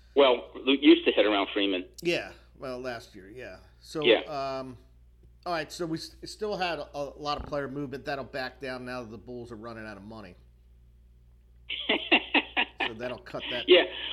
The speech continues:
Speaker 1: well, we
Speaker 2: in
Speaker 1: keep
Speaker 2: half.
Speaker 1: saying that, that the, the number of players picked up in fab is gonna drop.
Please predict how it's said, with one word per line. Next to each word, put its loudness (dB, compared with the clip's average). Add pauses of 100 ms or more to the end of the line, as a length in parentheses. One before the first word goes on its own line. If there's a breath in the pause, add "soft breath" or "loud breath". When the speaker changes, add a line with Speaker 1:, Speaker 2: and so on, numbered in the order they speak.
Speaker 1:
well, 10
we 12
Speaker 2:
in 2
Speaker 1:
keep 4
Speaker 2:
half. -2
Speaker 1:
saying 8
that, 6
that 4
the, 4
the 6
number 8
of 4
players 8 (100)
picked 2
up 2
in -2
fab 4
is -8
gonna 0 (100)
drop. 0